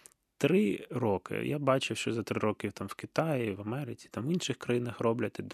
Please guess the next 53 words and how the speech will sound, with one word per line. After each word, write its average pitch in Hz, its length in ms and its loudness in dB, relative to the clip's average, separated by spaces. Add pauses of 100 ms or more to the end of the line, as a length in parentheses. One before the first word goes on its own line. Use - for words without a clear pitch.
розумієш, 110 580 -2
і - 60 -18
тут 151 200 -4 (440)
просто 196 260 4
бюрократія. 110 800 2 (560)
І 165 80 2
всі 196 260 6
розуміють, 127 520 6
і 214 60 4
тоді 135 720 4
колишній 110 520 2
очільник, 104 680 2
і 139 220 2
з 131 60 -2
міністром, 123 460 2
зі 151 120 2
всіма 220 220 8
спілку-, 233 200 -2
всі, - 220 2
ну, 190 160 8
як 175 360 4
це - 220 -6
на 135 80 2
три - 180 0
роки? 117 200 2
Ну, 175 80 6
тут 175 140 0
бумажка, 143 460 6
тут - 200 -2
це, - 180 0
а 127 40 2
тут 156 280 4
прокур-, 147 420 2
я 156 120 8
вже 185 180 6
побудував, 175 580 6
в 117 60 2
мене 170 160 10
гроші 175 300 6
є, 120 80 8
ну, 131 80 6
тут 175 160 4
прокуратура 147 560 6
би 127 100 8
прийшла, 117 360 4
не 110 100 4
цільово-, 131 380 4
тобто, 147 240 0
і 220 100 4
от 165 120 4
ця 175 140 4
вся 165 160 2
бюрократія, 170 520 0